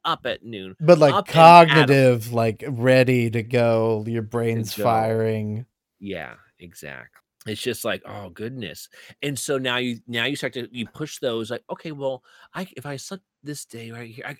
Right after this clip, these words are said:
Speaker 1: okay, you know what? Let's do it on my off day." Da, da, da. And now, and then that, that starts to happen and the ball starts rolling though. It's, it's so crazy. When you get one yes, sometimes now you get twelve yeses. And now
Speaker 2: Yeah.
Speaker 1: it's like, "Okay, I balance, balance,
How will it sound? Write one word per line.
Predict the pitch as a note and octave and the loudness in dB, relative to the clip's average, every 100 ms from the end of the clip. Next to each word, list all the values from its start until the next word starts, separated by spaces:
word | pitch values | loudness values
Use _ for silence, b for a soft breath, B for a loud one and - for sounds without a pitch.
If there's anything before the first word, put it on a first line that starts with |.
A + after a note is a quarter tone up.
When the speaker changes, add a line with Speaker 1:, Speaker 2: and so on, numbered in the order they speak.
| D#3+ | -16
Speaker 1:
okay, | G3+ - | -16 -14
you | G#3 B3 | -10 -8
know | |
what? | D#4 D#4+ b b | -8 -12 b b
Let's | - - | -18 -8
do | C#4 | -6
it | |
on | B3+ | -4
my | A#3+ | -6
off | G3 G3+ - | -8 -10 -14
day." | F#2+ A#2 _ b - | -16 -16 _ b -16
Da, | E3 | -8
da, | F3+ | -8
da. | D#3+ E3+ C3+ b b | -6 -8 -10 b b
And | D3+ D#3+ | -6 -2
now, | C#3+ C3 C#3+ - | 0 2 0 -2
and | D3 | -6
then | C#3+ C#3+ | -6 -6
that, | C3+ | -4
that | C#3+ | -4
starts | D3+ C#3+ | -6 -6
to | |
happen | C3+ C3+ D#3 D3 _ - | -4 -4 -4 -12 _ -10
and | D#3 | -6
the | D3+ | 0
ball | E3+ | 0
starts | E3+ D#3 A#2+ | 0 -2 -2
rolling | D3+ B3 F#3 | -4 -2 -4
though. | A2+ G2 b b | -8 -10 b b
It's, | D3 - - | -10 -8 -10
it's | D#3+ | -8
so | - G3 A3 | -6 -2 -2
crazy. | - G3+ G#3 G3+ A#2+ G2+ _ _ _ _ _ | -2 -4 -4 -6 -10 -12 _ _ _ _ _
When | C#3+ D#3 | -10 -8
you | D#3+ E3 | -6 -2
get | A3 C#3 | -2 -2
one | C3+ D3 | -6 -4
yes, | D#3+ F#3+ A3 | -4 -4 -4
sometimes | F3+ F3+ F3 D3 | -8 -6 -8 -6
now | C#3+ | -6
you | C3+ | -6
get | A2 | -6
twelve | B2 A2+ G2+ | -4 -4 -4
yeses. | C#2 - - - - A#2+ | -8 -10 -14 -16 -10 -4
And | A#2 | 0
now | A2+ | 2
Speaker 2:
Yeah. | A2+ | 0
Speaker 1:
it's | |
like, | A2 G2+ | -2 -6
"Okay, | G#2+ G#2+ G2 | -8 -4 -4
I | G2 | -6
balance, | G#2 A2+ A2+ G#2+ | -4 -2 -2 -4
balance, | B2 A2+ A2 | -6 -6 -8